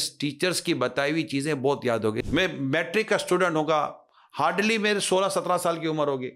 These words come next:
مجھے اس وقت کی یاد ہے، ہمارے اس وقت ٹیچر کہا کرتے تھے physics کے کہ ایک وقت آئے گا کہ لوگ چاند کے لیے جنگیں کیا کریں گے۔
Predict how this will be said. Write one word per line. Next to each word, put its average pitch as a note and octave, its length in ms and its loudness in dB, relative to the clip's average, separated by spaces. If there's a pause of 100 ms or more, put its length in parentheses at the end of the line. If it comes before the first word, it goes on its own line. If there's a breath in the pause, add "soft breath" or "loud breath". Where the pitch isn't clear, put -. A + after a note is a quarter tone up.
مجھے D#3+ 220 4
اس A3 340 0
وقت A3 240 -2
کی F#3+ 100 0
یاد C#3 180 2
ہے، B2 340 -2 (640 soft breath)
ہمارے D#3+ 380 2 (160)
اس A#3 240 2
وقت B3+ 220 2
ٹیچر F#3+ 320 2
کہا D3 140 2
کرتے C#3 320 0
تھے C#3 120 0
physics B2 400 0
کے B2+ 220 -2 (680)
کہ C#3 80 -2
ایک F#3+ 380 0
وقت G3 200 0
آئے D#3+ 200 2
گا G3+ 80 0
کہ F#3 140 0
لوگ F3 200 2 (120)
چاند F#3 500 2
کے G3 140 2
لیے F#3 220 2
جنگیں D#3+ 320 2
کیا C3 160 0
کریں G2 280 -4
گے۔ F2 100 -12